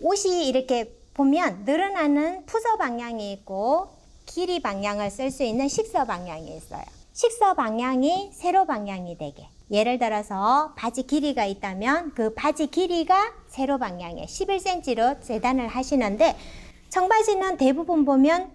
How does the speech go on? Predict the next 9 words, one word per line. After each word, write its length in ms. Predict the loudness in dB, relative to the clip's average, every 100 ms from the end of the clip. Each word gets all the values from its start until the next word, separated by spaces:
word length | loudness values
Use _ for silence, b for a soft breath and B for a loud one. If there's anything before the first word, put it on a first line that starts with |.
| -2
폭이 320 | 0 0 -2
좁아요. 420 | -2 0 -2 -6 -14 -4
그러니까 640 | 2 4 6 4 4 2 0 -2
이렇게 640 | 0 0 2 2 2 0 0
폭을 340 | 2 4 6
연결하는 760 | 6 6 6 4 2 2 2 4
연폭 420 | 2 4 0 0
작업을 440 | -2 0 0 -2
통해서 460 | -2 -4 -2 0